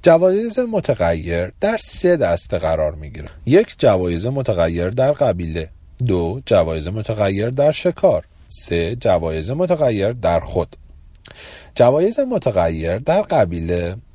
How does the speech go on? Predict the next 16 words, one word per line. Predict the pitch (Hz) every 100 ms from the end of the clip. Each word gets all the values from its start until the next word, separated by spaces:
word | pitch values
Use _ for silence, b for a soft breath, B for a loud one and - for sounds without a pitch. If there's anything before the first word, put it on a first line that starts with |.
| - - - -
یا | 156 165
reward | 160 180 185 202 214 - - -
of | 120 117
the | 113
tribe. | - - 87 76 - b b b -
ما | 254
مثل | 285 262 - 196 196
خیلی | - - 139 147 147 135
دیگر | 92 87 85
از | 85 87 87
جانداران | 82 78 76 87 101 127
به | 165
یک | 190 202
دیگر | - 127 117
وابسته | 110 90 82 82 - 113
هستیم | 113 90 - - 85